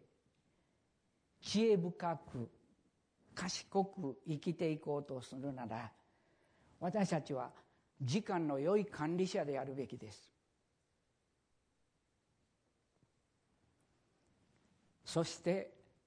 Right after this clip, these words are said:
正しく価値あるものを神様のために使うべきじゃないかと思うんですね。自分の日を正しく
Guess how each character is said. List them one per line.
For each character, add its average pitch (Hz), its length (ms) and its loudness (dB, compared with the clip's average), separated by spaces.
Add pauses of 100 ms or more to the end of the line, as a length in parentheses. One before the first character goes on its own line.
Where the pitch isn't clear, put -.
(440)
正 190 320 -6
し - 140 -8
く - 180 -16 (640)
価 - 180 -4
値 - 240 -2
あ 202 100 -6
る 185 140 -10 (420)
も 170 160 6
の 170 120 2
を - 200 -4
神 226 260 -2
様 208 300 -2
の 247 320 0
た 196 120 -4
め 170 140 4
に 143 240 2 (600)
使 - 320 -2
う 127 160 -2
べ 131 160 -2
き 131 100 -4
じ 123 80 -2
ゃ 117 60 -2
な 110 120 -4
い 117 80 -6
か 117 160 -10
と - 300 -12 (420)
思 151 200 -6
う 127 40 -12
ん - 80 -20
で - 80 -20
す - 120 -20
ね。 123 100 -20 (1800)
自 147 240 2
分 220 240 4
の 214 140 2
日 214 160 0
を 170 160 2
正 202 420 -4
し 226 140 0
く 202 340 2